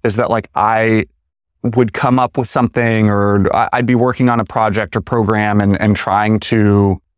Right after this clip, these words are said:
and, like, make a suggestion and who knows whether or not it would be taken. And so much of my job was just, you know, it's project management. It's like, "Okay, you said you were gonna do this. Did you do this? No? Okay, do this and we're gonna talk again tomorrow,"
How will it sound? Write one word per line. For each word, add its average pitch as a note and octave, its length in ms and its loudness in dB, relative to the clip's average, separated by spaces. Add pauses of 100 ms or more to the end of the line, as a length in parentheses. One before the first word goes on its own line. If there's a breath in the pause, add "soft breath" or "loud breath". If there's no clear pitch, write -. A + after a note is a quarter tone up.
(280)
and, A#2 100 2
like, A2 180 0
make A#2+ 180 0
a A#2+ 40 -2
suggestion G#2+ 580 -2
and G2 140 -2
who C3 140 2
knows A2 280 0
whether F#2+ 160 2
or F#2 40 -2
not G2 160 0
it G2 40 2
would F#2 120 -2
be F2+ 100 -6
taken. F#2 580 -2
And A2 200 0
so C3 160 -2
much B2+ 180 -2
of - 60 -10
my G#2+ 100 0
job G2+ 300 0
was G2+ 160 -2
just, - 400 -6 (840)
you A2+ 120 2
know, F#2+ 240 0 (880)
it's - 100 -20
project A#2+ 380 -2
management. A#2+ 500 -2
It's - 120 -10
like, G2+ 280 -2
"Okay, A2 540 0
you A#2 100 -2
said A2+ 200 0
you A2+ 60 2
were A2 80 2
gonna A2+ 180 2
do A2 140 2
this. G#2 260 0
Did G#2 160 -2
you G#2 80 0
do G#2 160 2
this? A#2+ 420 -2
No? A2 380 0
Okay, G#2+ 460 0 (320)
do A2+ 160 2
this G#2+ 260 0
and G#2 100 0
we're G2+ 120 -2
gonna G2 280 -2
talk - 260 -6
again F2+ 200 -4
tomorrow," D2 400 -2